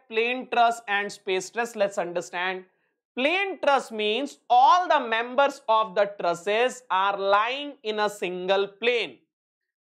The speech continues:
आप यहाँ पे देख सकते हो कि सारे मेंबर्स जो हैं इस ब्रिज के, इस ब्रिज के सारे मेंबर्स जो हैं वो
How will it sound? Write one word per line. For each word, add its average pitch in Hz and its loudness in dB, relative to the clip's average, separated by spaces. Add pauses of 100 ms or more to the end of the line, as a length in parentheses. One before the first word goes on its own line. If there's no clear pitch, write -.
आप 254 -4
यहाँ 262 -2
पे 262 -6
देख 262 -4
सकते 247 -4
हो 233 2
कि 254 -4
सारे 247 0
मेंबर्स 220 -2
जो 202 -2
हैं 202 -2 (1600)
इस 240 -4
ब्रिज 196 -4 (120)
के, 220 -2
इस 185 -8
ब्रिज 196 -6
के 220 -6
सारे 226 0
मेंबर्स 202 -2
जो 180 -4
हैं 196 -2
वो 233 -2